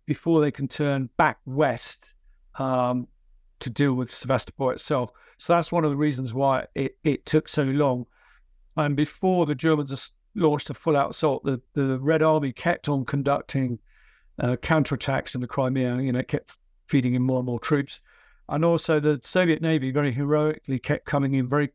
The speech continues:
close to the Crimean coast and shelling German positions, uh, you know, at risk of being bombed by the Luftwaffe, because obviously once they'd taken Odessa, they had all the airfields there, so they could operate, uh, down into the northern part of the Black Sea. So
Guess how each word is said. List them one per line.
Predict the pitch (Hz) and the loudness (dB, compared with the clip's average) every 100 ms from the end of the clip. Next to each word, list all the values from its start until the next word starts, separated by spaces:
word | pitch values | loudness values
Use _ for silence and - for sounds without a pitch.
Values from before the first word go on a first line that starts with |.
| _ | _
close | 156 143 120 - - _ _ _ _ | 0 0 -2 -8 -16 _ _ _ _
to | - | -6
the | 143 | -2
Crimean | 151 143 135 131 | 2 2 2 -2
coast | - 147 135 - - | -2 0 0 -2 -6
and | 123 | -6
shelling | - - 147 131 117 | -4 0 0 0 0
German | 143 131 | 0 0
positions, | 117 123 131 123 127 - - _ _ - - | -2 -2 -2 -2 -4 -8 -18 _ _ -20 -8
uh, | 127 123 123 123 - | -4 0 -2 -4 -2
you | 151 | 0
know, | 131 - | 0 0
at | 156 - | 0 0
risk | 151 - | -2 -2
of | 139 | -2
being | 135 127 | 0 2
bombed | 123 135 127 | 2 0 0
by | 127 | 0
the | 123 | 2
Luftwaffe, | 143 127 131 - 123 | 0 0 -6 -2 -2
because | 135 131 127 | -2 -2 -2
obviously | 127 127 131 | -2 -4 -2
once | 127 131 120 - - _ _ _ - | 0 0 -2 -10 -16 _ _ _ -2
they'd | 123 - | -2 0
taken | 143 135 127 | -2 0 0
Odessa, | 123 131 143 - 127 | 2 2 2 0 -2
they | 131 | 0
had | 123 123 | 0 -2
all | 120 | -2
the | |
airfields | 127 127 - 120 117 - | 0 -2 -2 -4 -4 0
there, | 139 123 | 2 2
so | - 127 | -2 -4
they | 123 | -2
could | 127 | -4
operate, | 127 135 127 117 - _ _ _ 127 | -2 0 0 0 -10 _ _ _ -2
uh, | 117 | -2
down | 113 139 127 | 2 2 4
into | 120 - | 0 -2
the | 127 | 0
northern | 127 120 113 | 0 0 -2
part | 135 | -2
of | 139 | -2
the | 117 | 0
Black | 135 - | -2 -2
Sea. | - 151 113 - _ _ _ _ | 0 0 0 -6 _ _ _ _
So | - | -6